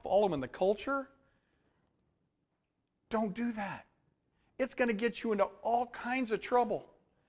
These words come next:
Now, you know what? Following this book can get you into all kinds of trouble too, right? Because what does our culture say today? Does it agree with this book or not?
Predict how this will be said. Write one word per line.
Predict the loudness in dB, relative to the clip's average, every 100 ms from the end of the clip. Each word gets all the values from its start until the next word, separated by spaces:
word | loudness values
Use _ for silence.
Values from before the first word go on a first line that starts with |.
| _ _ 8
Now, | 10
you | 10 8
know | 8
what? | 8 8 6
Following | 8 10 12 10 6
this | 4 0
book | 8 10 10
can | 4 -2
get | -2 0
you |
into | 0 2
all | 0
kinds | -2 -4
of | -4
trouble | -2 -2
too, | -2 -2 0
right? | 0 0 -4 _ _ _ _ _ -20 -14 2
Because | 4 4 8
what | 8
does | 8 6
our | 4
culture | 6 4 4 -4
say | 2 2
today? | 2 0 0 -2 -16 -20 _ _ _ _ -20 _ _ _ _ _ -2
Does | 2
it | 4
agree | 6 6
with | 6 4
this | 0
book | 2 2 2 -2
or | -2
not? | 0 -2